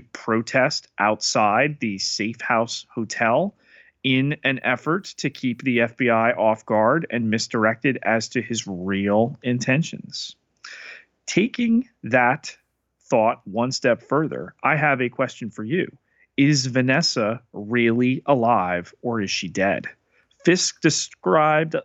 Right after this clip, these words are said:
Love as the perfect prison, and she has placed him in it. To get out of physical prison, he has used Vanessa's possible prosecution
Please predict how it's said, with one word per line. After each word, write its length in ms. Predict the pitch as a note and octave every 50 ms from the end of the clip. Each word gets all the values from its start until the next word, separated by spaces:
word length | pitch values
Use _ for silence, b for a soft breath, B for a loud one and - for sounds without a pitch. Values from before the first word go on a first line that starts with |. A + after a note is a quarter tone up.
| _ _ -
Love 520 | B2 C3 C3 A#2 D2+ D#2+ F2 F#2+ - - - -
as 360 | G2+ G#2 G2+ G#2 A2 A#2 - - -
the 180 | G#2+ F#2+ G#2+
perfect 560 | G2 - - - - C#3 B2 - A2+ - - -
prison, 440 | - C3+ C3 G#2 F2+ D2+ B1+ - - _ B B B B B B
and 120 | - - A#2+
she 220 | - - D3+ C#3+
has 460 | B2+ B2 B2 A2+ A2+ A2+ A2 - - - _
placed 420 | - - - A#2+ A#2+ B2+ A#2+ - -
him 160 | - A#2 A2
in 120 | A#2 B2
it. 300 | G#2+ - - - - - - b b b b b b b
To 120 | - - B2+
get 340 | A2 A2+ D3+ - D#3+ - -
out 360 | - C#3 D3 D3+ D3 B2+ - _ _ _ _ _
of 220 | - A#2+ A#2 A2+ A#2 _
physical 460 | - F#3 G3 G3 A3+ F#3+ - - A2 G2
prison, 500 | - - A#2 G2+ F#2+ - G#2 G2 G2 G2
he 220 | - - C#3 B2+
has 280 | A2+ B2 B2 A#2 A2 G#2+
used 440 | A2 A#2 C3 C3+ C#3 D3 C#3+ -
Vanessa's 560 | - A#2 A#2+ B2+ B2+ C3 - - A#2 G#2+ - -
possible 840 | - - - - C#3+ D3+ E3 - - F3+ D#3 E3 E3 E3 E3+ F#3 -
prosecution 920 | - - D3+ C#3 C3+ - - - - - E3+ E3 - - G#2 F2+ F2 F#2+